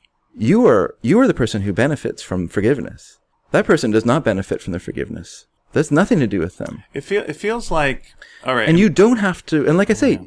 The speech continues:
Speaker 1: you don't have to change. You know, if that person is, is an obnoxious jerk,
Speaker 2: Mm.
Speaker 1: they're an obnoxious jerk. And that's, and how do you treat an obnoxious jerk? You can be friendly with him. You can be,
Speaker 2: Yeah.
Speaker 1: you know, an acquaintance of that person. You can never be a friend of that person.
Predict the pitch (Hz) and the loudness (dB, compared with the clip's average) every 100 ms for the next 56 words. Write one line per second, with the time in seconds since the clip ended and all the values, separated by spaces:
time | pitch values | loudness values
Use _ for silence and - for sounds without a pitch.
0 | - 143 175 254 285 302 254 - 180 233 | -12 -4 0 2 2 0 -4 -2 0 0
1 | 170 - _ _ - _ - 151 175 - | -2 -6 _ _ -20 _ -4 2 2 2
2 | 139 - 180 - 185 185 151 139 127 - | -2 0 0 0 -2 0 2 2 2 -4
3 | - _ _ _ - 147 143 127 143 - | -12 _ _ _ -2 2 4 4 2 -2
4 | 131 - 131 160 - - - - 104 95 | -8 -2 0 0 -4 -12 -20 -18 -16 -16
5 | 90 _ - 151 170 156 214 - 160 - | -20 _ 2 4 4 0 -2 -4 -8 -4
6 | 226 - - _ 135 139 170 - - 139 | -6 -6 -16 _ 0 2 2 -2 -4 0
7 | 185 196 - 302 302 131 107 95 - - | 0 0 0 0 2 0 0 -2 -4 -8
8 | - - - _ _ _ - 190 190 135 | -6 -6 -8 _ _ _ 0 2 2 2
9 | 120 101 - _ _ _ - 117 117 147 | 2 0 -6 _ _ _ -4 0 2 4
10 | 113 98 95 120 139 113 110 101 101 92 | 4 2 0 -2 0 0 0 0 0 -2
11 | _ - 110 101 98 - 123 110 - 117 | _ -16 -14 -14 -8 0 2 2 0 -2
12 | - 151 208 226 117 107 90 - 95 110 | 0 0 2 0 -4 -2 -2 -2 -6 -4
13 | 98 127 113 131 127 92 - 135 131 69 | -4 0 2 2 2 0 0 -2 -2 -4
14 | - - - - - | -8 -12 -14 -20 -20